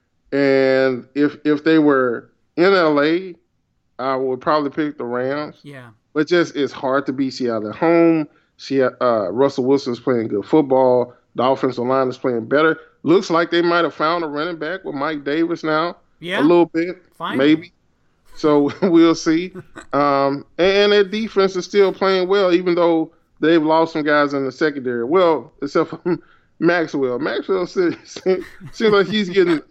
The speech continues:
Speaker 1: burnt an awful lot. Uh,
Speaker 2: Yeah.
Speaker 1: maybe that's just my perception, but it certainly seems like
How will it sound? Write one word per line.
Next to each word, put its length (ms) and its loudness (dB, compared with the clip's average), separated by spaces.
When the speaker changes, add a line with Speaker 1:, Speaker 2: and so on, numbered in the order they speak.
Speaker 1:
burnt 360 0
an 160 -4
awful 460 0
lot. 320 -6
Uh, 480 -4
Speaker 2:
Yeah. 460 0
Speaker 1:
maybe 240 2
that's 180 0
just 200 0
my 180 0
perception, 540 -4
but 160 0
it 120 2
certainly 400 -4
seems 400 0
like 320 -2